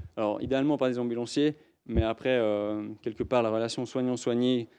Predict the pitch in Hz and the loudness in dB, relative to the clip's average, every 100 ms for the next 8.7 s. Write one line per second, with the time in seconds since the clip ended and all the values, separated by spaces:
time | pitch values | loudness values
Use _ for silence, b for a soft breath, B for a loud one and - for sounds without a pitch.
0 | b _ 113 107 107 - 117 113 110 110 | b _ -8 -8 -8 -4 -4 -2 -2 -2
1 | 107 107 107 110 117 113 113 113 117 120 | -4 -4 -6 -8 -8 -6 -4 -2 0 -2
2 | 113 131 123 107 107 110 110 113 120 113 | 0 2 2 0 -2 -4 -6 -2 0 -2
3 | - 107 113 117 127 120 b _ 107 107 | -10 -6 -4 0 -2 -4 b _ -8 -6
4 | 110 110 127 123 120 107 104 104 107 107 | -4 -4 -4 0 2 0 -2 -4 -6 -10
5 | - 113 107 - 135 120 110 113 135 151 | -6 -4 -2 -2 -2 -4 -6 -4 -4 -4
6 | 131 - B B B B B B B - | -8 -16 B B B B B B B -14
7 | 120 139 - 147 175 143 - 156 160 170 | -10 -8 0 2 2 -2 -6 -4 2 4
8 | 156 131 113 110 113 113 117 | 4 2 2 0 0 -4 -6